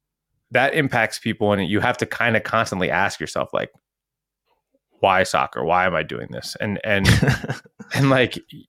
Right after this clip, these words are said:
Speaker 1: and it's because you, you care about it. And
Speaker 2: It's 'cause you
Speaker 1: I, I
Speaker 2: love
Speaker 1: won-,
Speaker 2: it, yeah.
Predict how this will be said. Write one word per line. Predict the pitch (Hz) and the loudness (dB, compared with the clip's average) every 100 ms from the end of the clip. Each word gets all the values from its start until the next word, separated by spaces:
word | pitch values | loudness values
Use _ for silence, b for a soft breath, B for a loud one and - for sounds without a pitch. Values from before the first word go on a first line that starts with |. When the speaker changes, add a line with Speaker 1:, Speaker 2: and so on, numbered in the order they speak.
| _ | _
Speaker 1:
and | 131 131 | 2 2
it's | - | 2
because | 139 - 131 110 | 0 4 4 4
you, | 107 - | 0 0
you | 110 | 0
care | 107 113 104 | 0 2 4
about | 87 82 82 | 4 2 2
it. | 82 - | 2 2
And | 113 117 | 2 2
Speaker 2:
It's | - | -2
'cause | 170 123 | 0 2
you | |
Speaker 1:
I, | - | 4
I | 127 | 6
Speaker 2:
love | 131 | 6
Speaker 1:
won-, | 156 | 4
Speaker 2:
it, | - | 2
yeah. | 135 107 | -2 -2